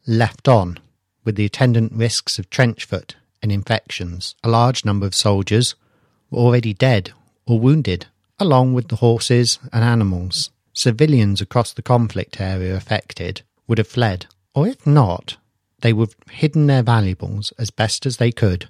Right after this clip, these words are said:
from the inevitable looting that would always accompany armies, whether friendly armies or not. A few very brave and enterprising folk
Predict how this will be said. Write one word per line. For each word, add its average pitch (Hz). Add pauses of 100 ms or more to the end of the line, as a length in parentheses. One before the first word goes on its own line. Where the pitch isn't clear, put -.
(380)
from 110
the 110
inevitable 123
looting 104 (500)
that 117
would 104 (120)
always 117
accompany 107
armies, 87 (300)
whether 110
friendly 117
armies 98
or 92
not. 107 (200)
A -
few 123 (360)
very 143
brave 107 (300)
and 107
enterprising 107
folk 101